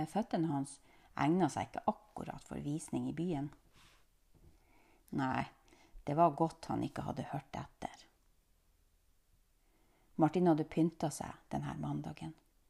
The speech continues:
Nystrøkket skjorte med fine grå striper og blanke, hvite knapper. Han hadde fått den til jul for et par år siden. Iris hadde påstått at det var ti, men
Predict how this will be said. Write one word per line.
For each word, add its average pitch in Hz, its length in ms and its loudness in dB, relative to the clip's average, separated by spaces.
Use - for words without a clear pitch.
Nystrøkket 170 840 4
skjorte - 480 -4
med 143 260 0
fine 165 480 2
grå 160 320 2
striper 156 720 -6
og 139 160 -10
blanke, 170 640 0
hvite 147 480 -8
knapper. - 480 -8
Han 202 100 10
hadde 262 160 6
fått 277 240 6
den 208 80 4
til 165 160 0
jul 233 240 6
for 156 160 -4
et 151 100 -6
par 151 220 -2
år 160 220 -2
siden. 151 260 -4
Iris 147 400 6
hadde 131 160 -2
påstått - 480 0
at - 80 -8
det - 80 0
var - 240 -8
ti, 175 220 2
men 127 240 4